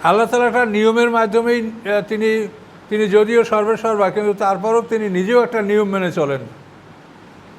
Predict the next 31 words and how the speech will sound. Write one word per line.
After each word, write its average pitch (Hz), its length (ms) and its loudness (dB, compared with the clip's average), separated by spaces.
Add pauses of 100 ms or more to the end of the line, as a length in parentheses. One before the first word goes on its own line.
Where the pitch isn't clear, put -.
"ওয়ালান 208 260 2
তাজিদা 214 500 0
সুন্নাতিল্লাহি 214 760 0
তাহবিলা", 208 460 0
এই 202 160 2
আয়াতটা, 185 440 0
আহ, 185 1120 -4
কোরআন 190 280 0
শরীফে 196 500 2
অন্তত 175 460 -4
তেরো 202 240 2
বার 175 180 2
আসছে, 143 340 -4 (680)
বা 214 120 0
দুই 214 140 0
একবার 208 260 0
কম 196 200 -2
বেশি 202 180 -4
হতে 202 160 -4
পারে 226 300 -2 (240)
এরকম। 175 320 -2 (1080)
তা - 60 -6
আল্লাহর 214 420 2
সুন্নাত, 214 640 0
আল্লাহর 208 420 0
কর্মধারা, 190 720 0
এটা 202 200 -2
আল্লাহ 196 240 0
নিজে 190 240 -4
পরিবর্তন 175 560 -4
করেন 135 220 -6